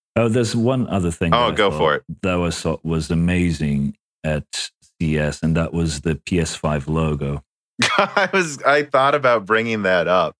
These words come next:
Speaker 2: But, uh, yeah, that was something in the previous podcast, which me and Dan recorded right before C E S. And we're like, "Hey, look, this is when we're recording it, so we'll just look at what's gonna happen." And I was like,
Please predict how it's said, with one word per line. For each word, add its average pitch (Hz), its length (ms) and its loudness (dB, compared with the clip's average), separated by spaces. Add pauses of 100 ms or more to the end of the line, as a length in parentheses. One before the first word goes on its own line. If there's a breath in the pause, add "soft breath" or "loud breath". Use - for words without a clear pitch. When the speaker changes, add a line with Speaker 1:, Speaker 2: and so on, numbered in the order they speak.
(640 loud breath)
Speaker 2:
But, 107 340 4
uh, 90 380 4
yeah, 117 120 0
that 147 200 2
was 233 180 0
something 165 600 2
in 120 120 2
the 120 120 4
previous 135 520 2
podcast, 107 760 0
which 90 160 -10
me 131 140 2
and 127 140 0
Dan 107 280 2
recorded 104 480 2
right 87 360 0
before 95 360 0
C 85 340 -4
E 85 60 2
S. 87 200 0
And 95 60 -6
we're 92 80 -2
like, 87 180 0
"Hey, 101 120 2
look, 90 180 2
this 92 140 -6
is 87 80 -8
when 107 80 2
we're 101 160 2
recording 120 480 2
it, 117 160 0
so 101 180 0
we'll 101 160 0
just 95 240 -6
look 98 180 2
at 90 80 0
what's 87 180 -2
gonna 90 200 0
happen." 92 340 -2
And 87 80 0
I 87 120 2
was 90 120 -2
like, 90 180 0